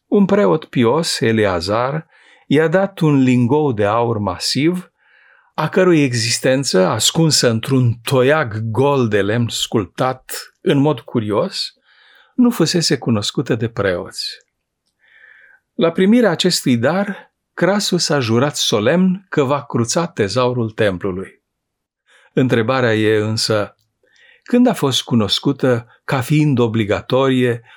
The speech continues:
o promisiune făcută de un roman unui supus,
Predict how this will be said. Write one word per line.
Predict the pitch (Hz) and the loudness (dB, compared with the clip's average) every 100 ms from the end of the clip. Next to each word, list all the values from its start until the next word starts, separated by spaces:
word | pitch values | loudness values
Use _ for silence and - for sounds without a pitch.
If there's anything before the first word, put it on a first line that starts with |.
| - | -4
o | 147 | -4
promisiune | 131 151 135 123 180 156 | 0 0 0 0 0 0
făcută | - 120 131 139 | -2 -6 -2 -2
de | 117 117 | 0 0
un | 120 120 | 2 2
roman | 110 104 123 143 143 131 - - | 0 0 0 0 -2 -6 -16 -2
unui | 147 147 127 | 2 2 2
supus, | - 135 127 107 - | 0 -2 -2 -2 -2